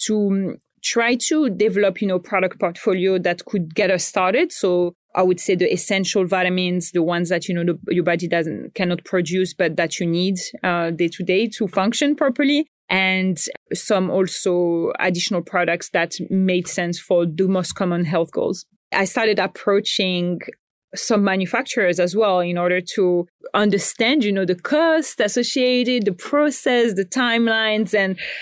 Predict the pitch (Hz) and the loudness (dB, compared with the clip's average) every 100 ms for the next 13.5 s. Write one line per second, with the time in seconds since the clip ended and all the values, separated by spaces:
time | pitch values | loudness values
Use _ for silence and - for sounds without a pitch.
0 | - - - 190 - 208 214 202 202 180 | -14 -8 -2 -2 0 2 2 4 2 0
1 | 185 _ - 180 170 226 247 294 220 208 | -8 _ -4 -4 0 2 2 2 2 0
2 | 170 202 196 185 175 160 190 185 180 160 | 0 0 0 0 -2 0 0 0 -2 -2
3 | 196 190 185 196 180 - 208 196 180 190 | 0 0 2 0 -2 -2 0 2 2 2
4 | 185 180 - - 196 190 196 202 196 180 | 2 -2 -6 -2 2 4 4 2 2 2
5 | 196 190 190 180 180 185 180 202 180 208 | 2 2 2 0 0 -2 0 0 2 0
6 | 196 208 190 160 196 190 180 190 190 - | 0 0 0 0 2 2 2 2 0 0
7 | 202 185 185 - - - 196 196 202 - | 0 2 0 -4 -6 -2 0 2 2 0
8 | 190 196 170 185 - 185 180 180 170 220 | 0 0 0 -2 0 0 2 0 0 0
9 | 202 180 180 - 220 170 190 180 - 214 | 0 0 -2 -4 -4 0 0 0 -2 -4
10 | 190 180 - 170 196 240 180 175 - - | 0 0 0 -2 -2 -2 -2 -6 -6 -2
11 | 190 180 180 208 170 _ - 208 - 202 | 0 0 -2 -4 -6 _ -2 -2 -2 -4
12 | 185 180 185 180 196 185 185 202 - 190 | -2 -2 0 -2 -2 0 0 -2 -2 -2
13 | 175 170 190 175 | -2 -2 0 0